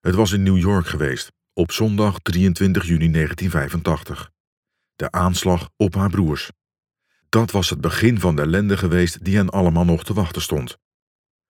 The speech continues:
De onverwachtheid maakt het misschien nog wel schokkender, al wisten ze allemaal dat er ooit iets kon gebeuren.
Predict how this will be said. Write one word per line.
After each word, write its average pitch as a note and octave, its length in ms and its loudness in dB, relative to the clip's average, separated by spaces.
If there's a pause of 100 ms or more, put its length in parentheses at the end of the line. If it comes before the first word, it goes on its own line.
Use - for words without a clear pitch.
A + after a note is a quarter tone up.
(360)
De - 100 -6
onverwachtheid C#2 840 -4
maakt G2 220 0
het F#2+ 120 -2
misschien A2 260 0
nog G#2 120 -4
wel G2+ 120 2
schokkender, F2 600 -2 (680)
al C#2+ 100 0
wisten - 280 -2
ze - 180 -4
allemaal G2+ 580 2
dat - 180 -2
er A#2+ 120 0
ooit F2 220 2
iets F2+ 160 -4
kon D2 180 -4
gebeuren. D#2+ 560 2